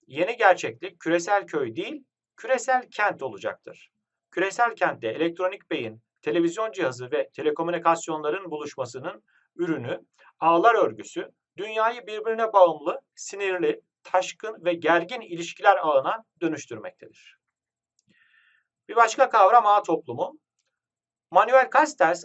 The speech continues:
Ağ Toplumunun Yükselişi adlı çalışmasında içinde bulunduğumuz yeni toplumsal evreyi ele almak amacıyla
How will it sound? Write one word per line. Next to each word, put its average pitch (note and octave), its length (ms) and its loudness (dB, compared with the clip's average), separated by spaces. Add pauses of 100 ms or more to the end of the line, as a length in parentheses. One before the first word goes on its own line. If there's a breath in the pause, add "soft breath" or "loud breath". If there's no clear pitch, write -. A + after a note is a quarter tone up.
Ağ A#3+ 240 8
Toplumunun G#3+ 440 -2
Yükselişi F#3 520 -6
adlı D#3+ 240 0
çalışmasında B2+ 920 -6
içinde A3 360 -4
bulunduğumuz F3+ 540 -8
yeni A3+ 180 -6
toplumsal F#3 540 -6
evreyi C3 320 -4
ele E3+ 180 2
almak E3+ 380 -2
amacıyla C3 560 -6